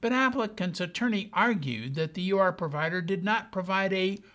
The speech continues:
proof of service as purportedly required by the W C A B Rule one zero five zero five F. And for that reason,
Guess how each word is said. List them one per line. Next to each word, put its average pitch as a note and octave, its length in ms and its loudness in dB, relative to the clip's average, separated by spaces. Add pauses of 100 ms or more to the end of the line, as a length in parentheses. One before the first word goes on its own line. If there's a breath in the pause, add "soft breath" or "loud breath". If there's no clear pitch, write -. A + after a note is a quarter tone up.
(100)
proof A#3 280 -2
of A#3 180 6
service A#3+ 720 2
as F#3 300 0
purportedly D3+ 680 -4 (300)
required D#3 680 0
by E3+ 440 2 (320 loud breath)
the D#3 100 -2
W G3 340 2
C F#3 240 -2
A F3+ 120 0
B E3 280 -2
Rule F3 480 0 (180 loud breath)
one G#3 320 2
zero F#3 380 2
five D#3 400 -2
zero C3+ 240 -4
five D#3+ 400 -2 (100)
F. F3+ 420 -4 (800 soft breath)
And C3 180 -6
for D3 80 -2
that D3 240 0
reason, C3+ 500 -2